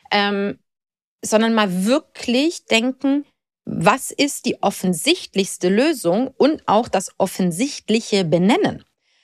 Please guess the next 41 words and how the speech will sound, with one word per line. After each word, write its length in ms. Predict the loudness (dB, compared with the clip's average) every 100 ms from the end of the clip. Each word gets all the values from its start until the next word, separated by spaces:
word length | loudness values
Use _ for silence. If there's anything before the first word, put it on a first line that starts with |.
| _ 0
Und 200 | 2 2
das 140 | 0
ist, 120 | -2
glaube 180 | -2 -2
ich, 60 | -2
das, 220 | -4 -4
was 120 | -8
ich 160 | -10 -4
dir, 400 | 0 0 -2 -2
ähm, 300 | 0 0 -2 -2
am 100 | 0
allermeisten 680 | 2 2 0 -2 -4 -2
heute 180 | 0 2
mitgeben 540 | 0 0 -2 -2 0 -2
möchte, 300 | -4 -6 -6
ist 360 | -4 -6 -2
ein 300 | 0 0 -2 _ _ _ _ _ _ _
Zoom 360 | -6 2 4 4
aus 260 | 0 -2 -4
der 120 | -4
Situation 640 | -4 -2 -4 -4 -2 0
raus, 400 | 2 2 2 0
falls 340 | -2 0 0 -4
du 100 | -4
das 220 | -4 0
auch 140 | 0
schon 260 | 0 -4 -2
erlebt 360 | 0 0 0 -4
hast 180 | -4 0
oder 220 | 0 0
falls 360 | 0 -2 -2
dir 100 | -6
das 160 | -6 -4
mal 100 | -6
passiert. 640 | -6 -10 -4 0 0 -2 _ _ _ _ _
Und 400 | 2 2 -2 -2
benenne 640 | 0 2 2 2 2 -2 -4 -8
das 200 | -8 -6 -6
Offensichtliche. 1160 | -4 0 0 2 0 0 -2 -4 -4 -4 -10 -4
Also 320 | -2 0 0 -4 _ _ -2
was, 320 | -2 -2